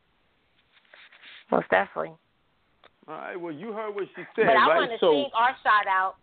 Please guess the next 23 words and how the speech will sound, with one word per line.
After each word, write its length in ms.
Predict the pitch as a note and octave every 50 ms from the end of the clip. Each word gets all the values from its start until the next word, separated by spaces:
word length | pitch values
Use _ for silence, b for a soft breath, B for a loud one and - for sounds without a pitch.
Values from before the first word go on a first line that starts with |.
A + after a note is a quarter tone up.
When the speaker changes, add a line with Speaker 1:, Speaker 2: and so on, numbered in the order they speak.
| _
Speaker 1:
I 100 | - A3+
wanna 260 | B3+ D4 C#4+ C4 A#3 - -
sing 180 | C4+ C4 B3+ -
our 160 | - G#3+ A3+
radio 400 | A3 A3 G#3 G3 G3 F#3+ F#3 F#3 F3+ -
shout 180 | A3 F#3 F#3
out 140 | F3+ F3 F3 -
to 40 | F3+
your 200 | E3 F#3 F#3+ G3
radio 320 | F3+ F3 D#3+ E3 D#3+ D#3 D3+
station. 300 | - E3 D#3+ - G#3 G#3
I 20 |
wanna 160 | A#3 G3+ F3+
do 140 | D#3 E3+ E3+
that 180 | D#3 F3 F3+ -
together. 380 | - D3 C#3+ E3 E3 D#3+ D3 D#3+
I 60 | E3+
want 240 | F#3 F#3+ F#3+ F#3 E3+
us 160 | - F#3 - -
to 40 | D#3+
do 160 | D3+ D#3+ D#3+
that 220 | D3+ D#3+ D#3 -
together. 440 | - D3+ C#3+ D3+ D3 C#3 C#3 - -